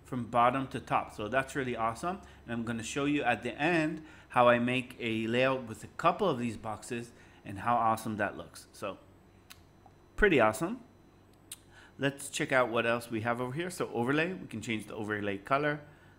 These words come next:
As you can see, looking awesome. Content, this is for the content down here. Let's push up the padding to make some more space. Let's push it up to forty. We can make our content, uh, our content part have a different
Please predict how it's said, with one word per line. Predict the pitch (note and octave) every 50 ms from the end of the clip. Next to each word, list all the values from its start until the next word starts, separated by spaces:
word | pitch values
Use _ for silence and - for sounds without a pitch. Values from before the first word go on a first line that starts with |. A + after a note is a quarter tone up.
| - -
As | - G#2 F#2+
you | G2+ -
can | - - - -
see, | G2+ - - C3 C3 C3 C3 C3
looking | B2 A#2 G2+ - - F#2 G2 F#2 - - -
awesome. | - C#3 C#3+ C#3 C#3 C#3 C#3 - - D#3 D3 C#3+ C#3+ C#3+ C#3+ D3 D3 C#3+ - - - - - - - - - - - -
Content, | - C#3+ C3 C3 C3 B2 - D3+ C3+ C3 B2+ -
this | A2 - -
is | A2 -
for | - - G#2
the | F#2+ G2
content | F#2+ - - G#2+ G2+ G2 G2+ G2+ G2 F#2+
down | G#2 G2 G2 G2
here. | A2+ C3 C3 B2+
Let's | A#2 G#2+ F#2+ -
push | - - - G#2+ - -
up | G#2+ -
the | - G2
padding | - - - C#3+ C3 C3 B2 C3 B2+ B2+ B2 A#2+
to | - G#2+
make | F#2 F2+ F#2 -
some | - F#2+ F#2+
more | F#2 F#2 -
space. | - - - - - D2+ D2+ D2+ D#2 D2 C2+ - - - - - - - - - - - - - - -
Let's | - -
push | - - G2+ G2 - G#2
it | F#2+
up | F2 - -
to | - F#2+
forty. | - - - - D3 D3+ D#3 D#3+ D#3+ D#3+ D#3 D#3 D#3 D#3 - - - - - - - - - -
We | - G#2+
can | - A#2 A2
make | A2 A2 G#2+ G2+ -
our | G#2 G2 F#2+ F#2
content, | F#2 - - A2+ G2+ G2+ G2 - G#2+ F#2+ F#2+ G2+ F#2+ - - - - - - - - - - _ - - - - - - - -
uh, | A2+ G#2+ G#2+ G#2 G2+
our | G2 G2
content | - - B2+ A2+ G#2+ G2+ A2 G#2 -
part | - - A#2 G#2 E2 F#2+
have | - G#2+ G#2 G2+ G2+
a | G#2 G2+ G2
different | G2 G2 A2+ A2 - - G#2+ G2+ G2 G2 -